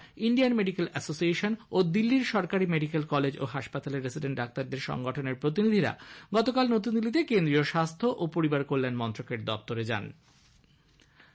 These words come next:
আরজি কর কাণ্ডে জাতীয় মহিলা কমিশন তাদের প্রতিবেদন প্রকাশ করেছে। ওই প্রতিবেদনে হাসপাতালের নিরাপত্তা, পরিকাঠামোর অভাব এবং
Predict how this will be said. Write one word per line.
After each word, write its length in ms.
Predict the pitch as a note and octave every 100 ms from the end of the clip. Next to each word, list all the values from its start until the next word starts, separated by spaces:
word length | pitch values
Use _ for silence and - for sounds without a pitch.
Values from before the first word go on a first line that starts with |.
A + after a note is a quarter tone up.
| _ _ _ _ _ _ -
আরজি 320 | E3 F3 C4+
কর 160 | E4+
কাণ্ডে 260 | D#4 C#4+ C4+
জাতীয় 340 | G#3+ F3 G3 F3+
মহিলা 320 | D#3+ D3+ E3+
কমিশন 400 | D#3 D3+ - B3
তাদের 280 | A#3+ D#3 C3+ A2+
প্রতিবেদন 440 | - D3+ C3+ B2+ B2 C3 -
প্রকাশ 280 | C#3 B2+ -
করেছে। 340 | B2+ A#2+ - A2+ - -
ওই 120 | D#3 D3+
প্রতিবেদনে 560 | D#3 D3+ D#3 E3 F#3 G3 -
হাসপাতালের 640 | - G3 G3 A3+ A#3 A3 G3+
নিরাপত্তা, 440 | G3+ G3+ G#3 A3+
পরিকাঠামোর 680 | G#3 G3+ F#3 F3 D3+ C#3 B2+
অভাব 320 | - D3 G#3 G#3
এবং 160 | G3+